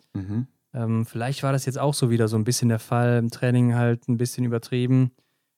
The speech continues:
Speaker 2: und kann die Leistung nicht abrufen. Man sieht ja auch, dass er im E B U Cup momentan nicht so liefert wie sonst,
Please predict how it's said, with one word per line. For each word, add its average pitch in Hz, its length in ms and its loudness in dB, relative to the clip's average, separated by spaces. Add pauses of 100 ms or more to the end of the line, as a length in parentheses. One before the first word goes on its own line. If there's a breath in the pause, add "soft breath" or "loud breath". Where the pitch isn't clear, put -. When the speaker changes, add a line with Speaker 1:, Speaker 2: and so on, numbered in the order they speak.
(140)
Speaker 2:
und 113 200 -6
kann 131 140 2
die 131 60 4
Leistung 131 320 2
nicht 127 160 2
abrufen. 135 320 0
Man 120 160 2
sieht 131 200 2
ja 135 100 2
auch, 135 140 2
dass 127 160 0
er 123 160 2
im 123 180 0
E 127 120 -2
B 127 120 -4
U 143 120 -2
Cup 139 280 0
momentan 135 480 4
nicht 135 140 4
so 139 100 2
liefert 131 440 2
wie 123 80 2
sonst, 127 500 2